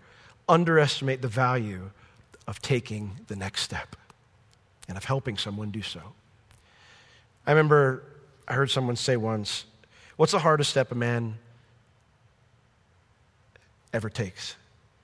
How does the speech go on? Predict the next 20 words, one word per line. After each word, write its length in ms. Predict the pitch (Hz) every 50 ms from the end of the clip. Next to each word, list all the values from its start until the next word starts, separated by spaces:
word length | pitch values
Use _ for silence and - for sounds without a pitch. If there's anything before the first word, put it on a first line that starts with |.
| _ _ _ _ _ _ _ _ _ _ _ _ _ _ _ _ _ _ _ _ -
And 180 | - 139 139 - - -
you 100 | 151 135
hear 120 | 127 156 160
some 140 | - 156 127
people 180 | 147 127 135
answer 240 | 131 139 139 - 135
that, 80 | 123 120
they 80 | 123
go, 80 | 120 117
"Well, 80 | 120
the 80 | 117 143
first 220 | - 254 240 -
step." 200 | - - 117 - - - - _ _ _ _ _ _ _ _ _ _ _ _ _ _ _ _ _ _ _ -
No, 120 | 123 120 107
it's 140 | 98 -
not. 180 | - 80 87 - - _ _ _ _ _ _ _ _ _ _ _ _ _ _ _ _ _ - - -
It's 140 | - - -
the 100 | - 123
next 220 | 123 120 - -
step. 300 | - - - - - -